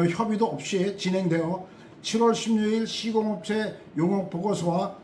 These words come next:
중구청이 참석하고 자문 의원들이 그 내용을, 어, 자문을 했는데 이십사 년 십일월 이십팔 일 건축 착공해 이인성 기념사업회는 드디어 건물에서 이사를 하고 이십오 년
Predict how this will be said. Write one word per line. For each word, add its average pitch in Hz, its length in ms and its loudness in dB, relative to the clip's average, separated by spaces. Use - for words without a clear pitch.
중구청이 202 540 0
참석하고 180 760 0
자문 208 580 2
의원들이 202 540 2
그 190 340 4
내용을, 190 560 0
어, 151 580 2
자문을 202 540 2
했는데 190 600 2
이십사 208 600 2
년 220 280 2
십일월 220 500 2
이십팔 196 400 -2
일 214 140 0
건축 180 400 0
착공해 190 600 -2
이인성 202 560 2
기념사업회는 185 960 0
드디어 185 420 2
건물에서 190 540 2
이사를 170 420 2
하고 180 480 0
이십오 185 460 0
년 208 300 0